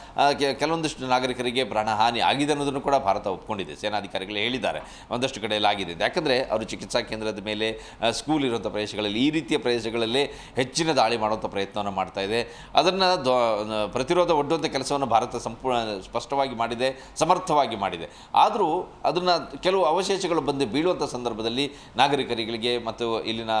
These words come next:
ಸಾರ್ವಜನಿಕ ಆಸ್ತಿ ಪಾಸ್ತಿಗೆ ಹಾನಿಯಾಗುವಂತಹ ಸಾಧ್ಯತೆ ಇರುತ್ತೆ.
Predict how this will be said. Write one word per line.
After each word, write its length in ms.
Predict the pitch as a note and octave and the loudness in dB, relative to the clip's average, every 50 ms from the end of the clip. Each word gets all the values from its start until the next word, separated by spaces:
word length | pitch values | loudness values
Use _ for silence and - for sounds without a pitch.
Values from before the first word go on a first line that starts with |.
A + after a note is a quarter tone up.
| G2+ - - - - | -2 -4 -10 -18 -6
ಸಾರ್ವಜನಿಕ 520 | - C#3+ D3 D#3 D3+ C#3+ C3 A#2+ A2+ - G2+ | 2 2 4 4 4 0 -2 -4 -2 0 0
ಆಸ್ತಿ 260 | G#2 A#2 - - C3 | 0 0 -2 -6 -6
ಪಾಸ್ತಿಗೆ 380 | G#2+ A2 G#2 - - G2 A2+ | -4 -4 -6 -6 -8 -8 -8
ಹಾನಿಯಾಗುವಂತಹ 760 | A2+ - G#2 G#2 G#2 A2+ G#2+ G2 F2+ F#2 G2 F#2 - G#2 G#2+ | -6 -6 -6 -6 -6 -4 -6 -6 -4 -6 -8 -4 -4 -4 -4
ಸಾಧ್ಯತೆ 480 | G#2+ - - E2+ E2+ F#2 F2+ F2 - F2+ | -4 -2 -4 -4 -2 -4 -8 -8 -8 -10
ಇರುತ್ತೆ. 380 | F2 F2 - - A#2+ B2+ - | -10 -8 -8 -8 -8 -8 -8